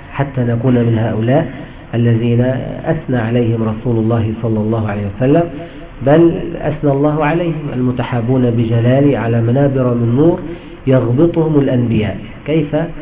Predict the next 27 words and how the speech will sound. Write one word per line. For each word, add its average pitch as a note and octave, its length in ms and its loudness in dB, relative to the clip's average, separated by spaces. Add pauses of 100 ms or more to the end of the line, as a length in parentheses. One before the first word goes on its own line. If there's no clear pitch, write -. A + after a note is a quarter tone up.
(260)
أن C3+ 160 2
الأنبياء C3+ 540 4
يغبطونهم؟ B2 840 4 (340)
لأنهم D3+ 340 -2
أصحاب A2+ 380 -6
عمل A2+ 260 0 (360)
وليس - 260 -6
مجرد A#2+ 540 2 (500)
علوم. A#2+ 420 4 (640)
لو B2 320 2 (100)
قصدت E3 360 -2
العلم D#3 340 4
المجرد D#3 640 4 (540)
فيعني A#2 1300 -4
ليس D3 260 0
هذا A2+ 320 0
هو A#2+ 200 0
المقصود. A#2 500 -4 (420)
قد A#2 200 -4
كان B2+ 200 0
إبليس A#2 420 2 (100)
عنده B2+ 280 0
من A#2+ 220 0
العلم D#3+ 420 2 (500)
ما D#3 440 2 (240)
لو C#3+ 180 4
عشت E3 400 2